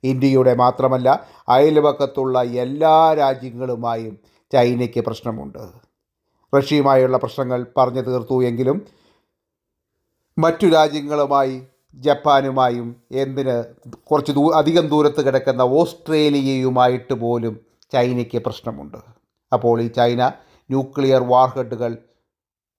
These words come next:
സ്വരുക്കൂട്ടുന്നത് ലോക സമാധാനത്തിന് തന്നെ ഭീഷണിയല്ലേ?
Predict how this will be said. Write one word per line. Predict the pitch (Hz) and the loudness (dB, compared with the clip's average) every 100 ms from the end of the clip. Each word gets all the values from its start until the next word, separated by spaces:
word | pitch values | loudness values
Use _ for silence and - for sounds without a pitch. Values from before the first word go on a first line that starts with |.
| _ _ _ _ - | _ _ _ _ 2
സ്വരുക്കൂട്ടുന്നത് | 165 170 170 156 151 135 131 123 110 - 120 | 4 4 2 -4 -2 -4 -4 -4 -6 -12 -14
ലോക | 123 131 135 | 0 2 2
സമാധാനത്തിന് | 135 127 127 135 135 127 123 123 120 117 | 0 -2 2 4 4 0 -2 -8 -8 -8
തന്നെ | 113 110 - | -6 -10 -12
ഭീഷണിയല്ലേ? | 117 107 131 123 127 143 120 117 117 123 123 104 | -20 -14 -12 -10 -8 -4 -2 0 0 0 -2 -4